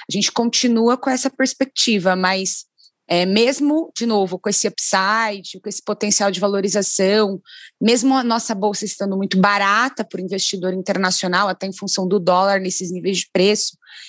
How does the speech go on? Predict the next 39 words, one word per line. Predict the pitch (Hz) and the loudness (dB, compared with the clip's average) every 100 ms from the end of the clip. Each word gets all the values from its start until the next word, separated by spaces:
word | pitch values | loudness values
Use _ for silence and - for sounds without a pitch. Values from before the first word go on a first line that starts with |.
| - - | -20 -8
é, | - 165 165 165 160 160 160 160 | -2 2 2 0 -2 -2 -4 -4
ainda | 190 202 220 247 | -2 -2 -2 -4
assim, | 240 - 220 233 233 | -2 -2 -2 0 0
o | 220 | 2
mais | 214 247 | 2 2
importante | 262 240 220 214 - | -2 -2 -4 -4 -4
aqui | 202 - 226 - | -4 -2 -2 0
é | 202 | 0
a | 214 | 0
credibilidade, | - 233 233 226 254 262 185 170 165 170 - | 0 0 0 0 2 2 2 0 -4 -8 -4
é | 185 | 0
a | 185 | 0
estabilidade, | - 214 214 226 214 190 190 190 233 - - - - | 0 0 -2 -4 -2 0 -2 -4 -10 -14 -20 -20 -8
e | - 226 | 0 2
isso | 240 - 262 | 2 2 2
no | 247 | 2
momento, | 226 208 202 208 - | 2 0 -2 -2 -2
com | - 214 196 _ - | -2 0 -2 _ 2
todo | 226 240 269 254 220 - - - | 2 4 2 2 2 -4 -6 0
o | |
estresse | 214 - 214 214 254 | 2 2 2 2 0
que | 233 | -6
a | |
gente | 202 202 | -10 -12
vem | 185 196 | -10 -8
vivendo | 190 190 196 | -6 -4 0
da | 190 | 0
pandemia, | - 190 180 180 180 220 185 | 0 -2 0 2 4 4 2
né, | 180 | 0
a | |
gente | 175 190 - | -2 -4 -4
tá, | 185 190 190 170 - - - _ | 0 0 0 -4 -10 -20 -20 _
é, | - 117 98 | -10 -8 -6
no | 135 185 | -4 -4
pior | - 220 208 233 | 2 4 4 4
momento | 247 226 202 202 233 254 208 | 0 -2 -4 -4 -4 -4 -4
da, | 175 180 175 | 0 0 0
da | 175 175 | -2 -4
crise, | - 185 214 247 180 180 175 | -6 -8 -4 -4 -2 -4 -4